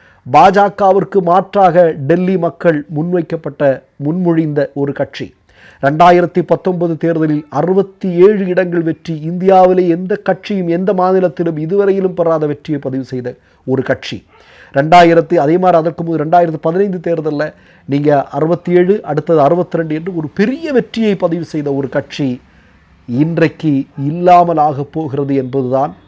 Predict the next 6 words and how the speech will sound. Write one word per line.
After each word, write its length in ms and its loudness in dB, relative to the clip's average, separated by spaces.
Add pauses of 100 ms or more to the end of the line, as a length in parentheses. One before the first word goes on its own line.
(140)
இன்றைக்கு 280 -10
வந்து 220 -6
கொண்டிருக்கக்கூடிய 680 -8
செய்தி. 340 -14 (400)
முழுமையாக 880 4 (280)
பா-, 220 6